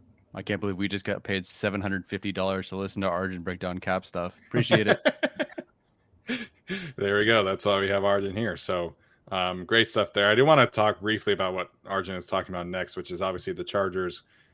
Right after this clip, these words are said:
Speaker 2: uh, future contracts, 'cause they have a lot of guys
Speaker 1: Mm-hmm.
Speaker 2: making top tier, uh, dollars at their respective positions. Of course, you're talking about Joey Bosa, you're talking about, uh, J C Jackson, Derwin James, all this stuff, and Ju-, uh, Justin Herbert extension is coming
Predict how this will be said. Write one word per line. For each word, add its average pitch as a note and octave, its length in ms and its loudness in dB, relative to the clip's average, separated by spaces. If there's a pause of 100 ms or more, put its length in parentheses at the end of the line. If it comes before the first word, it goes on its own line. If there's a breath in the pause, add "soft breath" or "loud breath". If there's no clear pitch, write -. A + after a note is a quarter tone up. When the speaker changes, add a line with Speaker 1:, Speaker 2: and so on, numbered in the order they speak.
(140 soft breath)
Speaker 2:
uh, E2+ 360 -2
future A#2+ 320 2
contracts, G#2+ 500 2
'cause F#2+ 120 -6
they G#2+ 120 2
have G#2+ 140 4
a G#2 40 2
lot G#2+ 180 6
of A#2 80 8
guys A2+ 300 6
Speaker 1:
Mm-hmm. F#2+ 100 0
Speaker 2:
making G#2+ 260 -2
top G#2 300 0
tier, G#2 460 0 (440)
uh, F#2 380 -4
dollars G#2+ 560 4
at G#2 220 0
their G2+ 280 0
respective G2 640 -2
positions. G2+ 760 -4
Of F2+ 120 -14
course, F#2+ 200 -8
you're F2+ 80 -16
talking F2+ 180 -6
about F2 220 -8
Joey E2+ 260 -8
Bosa, G2 280 -2
you're F2+ 120 -2
talking E2+ 320 -10
about, E2+ 400 -8 (420)
uh, F3 280 -2
J G#2 180 -4
C F2 180 -8
Jackson, G#2 520 4
Derwin F2+ 260 -6
James, G#2 380 0
all G2 200 0
this F#2 140 -4
stuff, G2 300 -4
and F2 100 -12
Ju-, F#2 240 -6
uh, F2+ 120 -6
Justin G2 340 -6
Herbert A2+ 240 4
extension G2+ 400 -2
is F#2 200 -8
coming G#2+ 440 -4